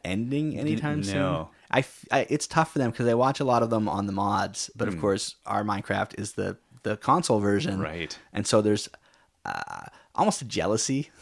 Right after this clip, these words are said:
Speaker 2: Yeah.
Speaker 1: <laughs> I'm almost like, "Oh, I'd, I'd love to be able to do that."
Speaker 2: Yeah.
Speaker 1: But we can't. And I'm like, "Yeah, but you can all play at the same time." <laughs>
Speaker 2: That's
Speaker 1: So,
Speaker 2: nice. Exactly.
Speaker 1: on one system.
Speaker 2: There's less screaming.
Speaker 1: Yeah,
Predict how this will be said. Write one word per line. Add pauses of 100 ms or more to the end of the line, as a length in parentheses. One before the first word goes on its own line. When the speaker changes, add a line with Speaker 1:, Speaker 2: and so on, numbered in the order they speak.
(220)
Speaker 2:
Yeah.
Speaker 1:
<laughs>
I'm
almost
like,
"Oh,
I'd,
I'd
love
to
be
able
to
do
that." (160)
Speaker 2:
Yeah. (160)
Speaker 1:
But (520)
we
can't.
And
I'm
like,
"Yeah,
but
you
can
all
play
at
the
same
time." (260)
<laughs>
Speaker 2:
That's
Speaker 1:
So,
Speaker 2:
nice. (320)
Exactly.
Speaker 1:
on
one
system.
Speaker 2:
There's
less
screaming. (100)
Speaker 1:
Yeah,